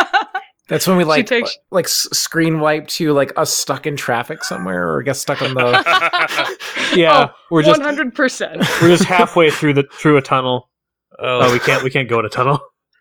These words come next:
Speaker 2: No, we can't go in a tunnel, and I actually picked a location where you wouldn't have to. You're just gonna hop on three seventy-six.
Speaker 3: <laughs>
Speaker 2: You're gonna dodge some, uh,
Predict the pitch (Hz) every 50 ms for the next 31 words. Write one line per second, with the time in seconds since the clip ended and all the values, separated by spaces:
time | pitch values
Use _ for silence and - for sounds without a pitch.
0 | _ _ - 220 226 214 202 214 - 240 240 - 254 247 247 247 240 240 226 214
1 | 214 208 190 185 185 190 196 202 202 - - 196 190 196 190 196 208 196 190 185
2 | 180 - 190 180 175 - 185 165 170 170 165 160 165 170 165 175 156 180 180 175
3 | 170 - 185 175 175 170 156 180 175 - 196 180 175 165 175 185 190 - 190 180
4 | 175 175 - 190 196 202 - - 214 202 208 185 190 196 - - 254 262 269 -
5 | - 151 131 - - - _ _ _ - 147 - - 160 - - 160 - - 175
6 | - - 175 - - 180 - - 175 - _ - - _ _ _ _ _ _ _
7 | - 196 208 202 190 170 147 202 202 214 226 240 233 - - - 254 240 220 214
8 | 208 196 185 170 165 160 156